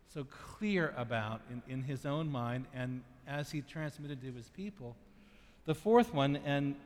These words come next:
it, it's called Sorek Kavar. Sorek Kavar.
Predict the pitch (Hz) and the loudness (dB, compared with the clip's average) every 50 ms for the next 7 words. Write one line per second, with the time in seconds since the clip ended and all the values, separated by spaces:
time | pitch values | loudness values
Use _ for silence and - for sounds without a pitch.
0 | - - - - - - 151 147 - - - - 160 156 - - - - - 214 | -20 -20 -20 -18 -10 -8 -8 -8 -8 -10 -6 -4 -4 -4 -4 -8 -8 2 6 8
1 | 220 208 208 196 - - - - - - - - - - - - - - - - | 10 10 8 6 4 -4 -16 -18 -18 -18 -18 -18 -18 -18 -20 -20 -20 -20 -20 -20
2 | - - - - - 156 165 196 220 214 220 - 190 170 - 151 151 131 131 123 | -20 -18 -6 2 4 6 10 10 8 8 8 2 0 0 0 -2 0 0 0 -2
3 | 117 101 98 101 104 113 107 - - - - - - - - - - - - - | -2 -2 -4 -6 -8 -12 -14 -16 -20 -20 -20 -20 -20 -20 -20 -20 -20 -20 -20 -16
4 | - 127 123 139 202 226 220 - - 165 151 - - 147 139 123 123 113 110 107 | -10 -6 0 2 2 2 2 0 -10 -10 -10 -10 -10 -12 -10 -8 -6 -6 -6 -6
5 | 110 110 110 | -8 -10 -14